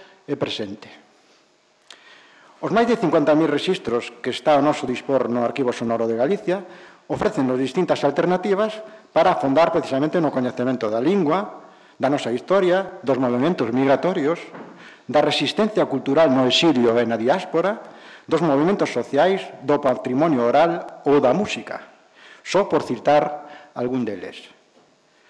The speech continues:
Co obxectivo principal de divulgar unha parte destes rexistros,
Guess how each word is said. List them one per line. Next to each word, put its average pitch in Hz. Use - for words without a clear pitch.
Co 156
obxectivo 226
principal 151
de 123
divulgar 139
unha 151
parte 131
destes 117
rexistros, 113